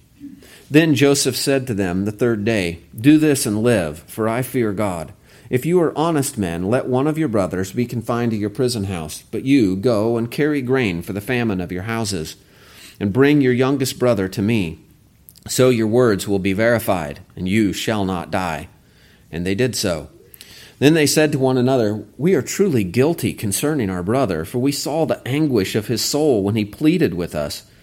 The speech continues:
and we would not hear. Therefore this distress has come upon us." And Reuben answered them, saying, "Did I not speak to you, saying, 'Do not sin against the boy'? And you would not listen.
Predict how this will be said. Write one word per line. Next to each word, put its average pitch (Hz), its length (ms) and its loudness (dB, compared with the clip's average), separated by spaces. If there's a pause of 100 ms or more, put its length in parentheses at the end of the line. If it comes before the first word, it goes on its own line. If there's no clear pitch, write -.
(240)
and 92 100 -4
we 120 140 0
would 101 160 0
not 98 220 -4
hear. 101 420 -2 (520)
Therefore 117 600 2
this 110 260 0
distress 90 680 -6
has 90 140 -6
come 98 200 -2
upon 107 340 -6
us." 73 300 -8 (920)
And 110 160 2
Reuben 147 300 6
answered 117 380 2
them, 104 160 0
saying, 98 320 0
"Did 147 180 0
I 196 140 0
not 160 240 -2
speak - 340 -4
to 117 80 -8
you, 117 180 -2
saying, 113 380 -2
'Do 117 160 0
not 127 240 -4
sin 120 300 -2
against 131 340 -4
the 127 60 -4
boy'? 131 420 -2
And 101 100 0
you 127 80 4
would 113 200 0
not 123 240 -6
listen. 120 400 -2